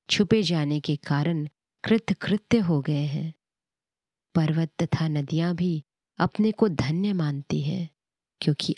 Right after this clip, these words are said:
आप उनकी ओर देख रहे हैं। इन सबसे ऊपर ये व्रज आंगनाएं या गोपियां हैं, जिनके सौंदर्य से मोहित होकर आप अपनी विशाल भुजाओं से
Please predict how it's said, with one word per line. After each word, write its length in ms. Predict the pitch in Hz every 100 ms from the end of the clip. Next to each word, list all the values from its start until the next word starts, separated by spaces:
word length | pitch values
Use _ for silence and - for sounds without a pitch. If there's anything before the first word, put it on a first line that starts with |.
| -
आप 320 | 147 170 -
उनकी 360 | 147 139 - -
ओर 200 | 156 180
देख 320 | 143 165 - 151
रहे 260 | 147 156
हैं। 260 | 139 151 160 _ _ _ _ _ _ _ -
इन 160 | 220
सबसे 500 | 208 160 147 147 156
ऊपर 600 | - 147 - 190 165 165 - _ _ 185
ये 160 | 208
व्रज 380 | 175 160 185 185
आंगनाएं 680 | 160 156 156 160 175 196 214 - -
या 140 | 147
गोपियां 540 | 139 151 - 156 185
हैं, 240 | 175 165 156 _ _ _ _ -
जिनके 360 | 156 165 156 180
सौंदर्य 640 | - 147 143 143 170 196
से 180 | - 190
मोहित 460 | 143 147 139 175
होकर 500 | - 143 - 185 160 160 _ _ _ -
आप 240 | 196 -
अपनी 360 | 196 208 214 180
विशाल 520 | 147 143 185 190 202
भुजाओं 540 | 151 151 - 151 170
से 320 | 190 190 151